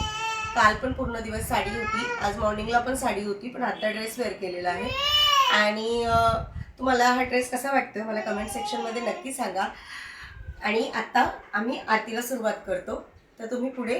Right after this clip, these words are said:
हा व्हिडिओ कंटिन्यू बघा. तर मंडळी, आता आहे आपल्या बाप्पाचं विसर्जन. म्हणजे सकाळी जसं मी सांगितलं होतं तुम्हाला की मी नैवेद्य बनवला, त्याच्यानंतर, अ, नैवेद्य दाखवला,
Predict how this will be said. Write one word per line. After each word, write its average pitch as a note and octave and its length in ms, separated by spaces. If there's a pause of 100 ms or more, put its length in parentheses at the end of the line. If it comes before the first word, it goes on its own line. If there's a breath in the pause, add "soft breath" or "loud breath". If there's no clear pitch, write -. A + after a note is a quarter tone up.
(120)
हा A3 100
व्हिडिओ A3 220
कंटिन्यू G#3+ 400
बघा. E3 300 (1600 loud breath)
तर B3 100
मंडळी, B3+ 360
आता B3 360
आहे B3 300
आपल्या A#3+ 240
बाप्पाचं G#3+ 520
विसर्जन. G#3+ 440 (520 loud breath)
म्हणजे - 160
सकाळी A#3 440
जसं A#3 320
मी A#3+ 120
सांगितलं A#3 460
होतं A#3 240
तुम्हाला A3+ 280
की A3+ 180
मी A#3+ 100
नैवेद्य A3 380
बनवला, G3+ 460
त्याच्यानंतर, G3 800 (600 loud breath)
अ, G#3+ 320 (160)
नैवेद्य A3+ 320
दाखवला, A3 720